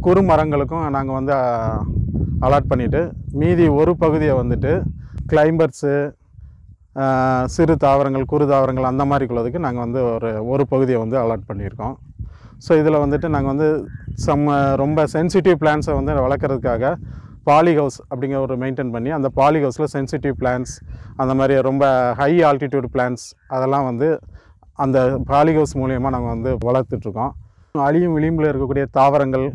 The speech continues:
ரொம்ப அரிய வகை தாவரங்கள்லாம் வந்து அதையும் வந்து collect பண்ணி இங்க வந்து ஒரு க-, conservation மாதிரி ஒரு வச்சு, அதை வந்து நாங்க வந்து,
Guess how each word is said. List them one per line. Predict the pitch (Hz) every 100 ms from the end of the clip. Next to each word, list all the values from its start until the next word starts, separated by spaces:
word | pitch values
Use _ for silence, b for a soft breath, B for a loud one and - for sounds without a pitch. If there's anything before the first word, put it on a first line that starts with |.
| -
ரொம்ப | 131 147 143
அரிய | 139 175 170
வகை | 160 139
தாவரங்கள்லாம் | 139 139 139 127 120 127 127
வந்து | 113 123 175 - b b b b
அதையும் | 123 139 160
வந்து | 156 139 139
collect | 135 123
பண்ணி | 131 131 175 131
இங்க | 143 139
வந்து | 131 147
ஒரு | 131 127
க-, | 117 123 120 120 117 110 131
conservation | 147 185 165 147 147
மாதிரி | 127 131 127
ஒரு | 123 120 120 117 - _ - - _ -
வச்சு, | 135 113 180
அதை | 143 160
வந்து | 143 156
நாங்க | 156 139 131
வந்து, | 120 123 190